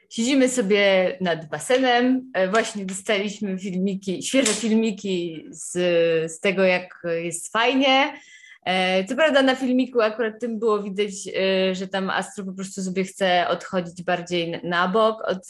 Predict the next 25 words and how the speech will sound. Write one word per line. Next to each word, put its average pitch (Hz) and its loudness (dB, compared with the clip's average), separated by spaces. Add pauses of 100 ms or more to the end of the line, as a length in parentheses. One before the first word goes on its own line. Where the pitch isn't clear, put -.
(140)
e, 180 -2
od - -6
tych 190 -10
piesków, 226 0 (420)
bo 180 2
tam 185 -2
taka 185 -4
psia 214 -2
koleżanka, 196 -2
którą 185 -8
poznał, 185 0
właśnie 175 -4
wyjechała 175 2
i, 175 0
i 170 -6
już 175 -8
jakby 170 -4
nie 175 0
miał 160 -2
tej 165 -8
swojej, 160 -2 (500)
e, 151 -2
koleżanki. 254 -2 (1300)
No 370 -4
i 453 6